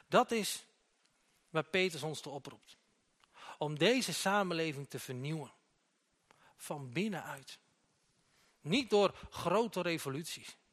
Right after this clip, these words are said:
Niet door de keizer van zijn troon te stoten. Maar door te dienen. En lief te hebben. Door de beste buurman. De beste werkgever.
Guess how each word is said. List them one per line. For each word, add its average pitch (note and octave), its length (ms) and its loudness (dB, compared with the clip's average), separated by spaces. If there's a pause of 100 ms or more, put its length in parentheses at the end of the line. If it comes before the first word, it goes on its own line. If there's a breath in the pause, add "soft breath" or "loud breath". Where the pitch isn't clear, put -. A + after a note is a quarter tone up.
(1300 loud breath)
Niet G#3 180 4
door G#3+ 120 6
de F3+ 140 2
keizer G3 500 6 (120 loud breath)
van D#3+ 160 -4
zijn C#3 140 -4
troon D3+ 260 -2
te - 80 -12
stoten. A#2 400 -12 (1800 soft breath)
Maar D3+ 100 -4
door D3+ 160 0
te C3 160 -10
dienen. D3+ 340 -8 (1000 loud breath)
En C#3+ 200 -2
lief D#3+ 180 -2
te - 100 -10
hebben. A#2+ 320 -14 (680 loud breath)
Door D3 100 -2
de D3 80 0
beste F3 320 2
buurman. D3 480 -6 (580 soft breath)
De C#3 100 -4
beste F3 360 4
werkgever. C#3+ 640 -6